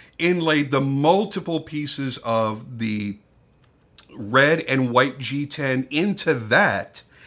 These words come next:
into this tub of blue G ten, which ends up just creating a border. It's brilliant. And as he was talking about it during the building process,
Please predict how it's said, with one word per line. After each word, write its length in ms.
into 280
this 340
tub 720
of 520
blue 340
G 240
ten, 380
which 240
ends 200
up 200
just 180
creating 420
a 60
border. 440
It's 160
brilliant. 580
And 200
as 420
he 280
was 240
talking 460
about 180
it 140
during 240
the 80
building 340
process, 640